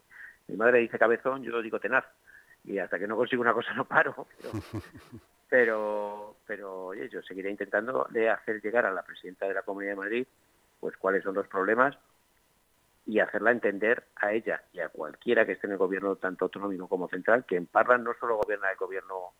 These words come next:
municipal, sino que también, eh, viven madrileños,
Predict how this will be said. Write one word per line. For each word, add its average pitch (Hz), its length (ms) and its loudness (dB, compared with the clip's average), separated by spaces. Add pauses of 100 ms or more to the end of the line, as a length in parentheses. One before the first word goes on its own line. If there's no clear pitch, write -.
(180)
municipal, 98 480 0 (420)
sino 92 220 -2
que 92 80 0
también, 92 520 0 (380)
eh, 90 340 4
viven 110 300 2
madrileños, 127 580 0